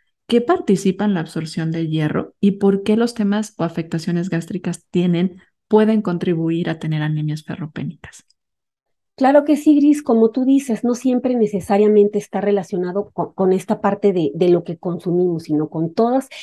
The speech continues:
Speaker 2: estas condiciones que van a contribuir a que tengamos anemia. Lo que sucede es que, por ejemplo, nosotros en el intestino delgado, nosotros tenemos lo que sería, eh, bueno, primero que nada, el sistema gástrico, ¿no? Todo lo que es el tracto gastrointestinal con lo que sería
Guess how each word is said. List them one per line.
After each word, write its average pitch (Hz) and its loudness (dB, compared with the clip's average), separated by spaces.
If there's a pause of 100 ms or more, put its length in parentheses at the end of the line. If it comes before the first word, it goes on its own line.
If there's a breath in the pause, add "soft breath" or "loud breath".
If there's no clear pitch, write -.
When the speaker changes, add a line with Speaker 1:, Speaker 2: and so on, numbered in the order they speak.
(120 loud breath)
Speaker 2:
estas 214 4
condiciones 214 6
que 180 -2
van 165 -2
a 196 0
contribuir 196 0
a 185 -8
que 175 -8
tengamos 160 -6
anemia. 214 4 (400 loud breath)
Lo 202 4
que 208 4
sucede 233 0
es 254 -8
que, 277 0
por 233 -2
ejemplo, 226 0
nosotros 208 -4
en 208 2
el 180 2
intestino 175 2
delgado, 220 0 (320 soft breath)
nosotros 202 -4
tenemos 208 4
lo 180 -2
que 175 -10
sería, 196 0 (440 loud breath)
eh, 175 2
bueno, 214 4
primero 233 2
que 262 -2
nada, 214 0
el 175 -6
sistema 196 -4
gástrico, - -10
¿no? 165 -2
Todo 175 0
lo 156 -2
que 139 2
es 175 -6
el 165 -2
tracto 180 -2
gastrointestinal 185 -2
con 180 2
lo 165 -2
que 170 -10
sería 202 0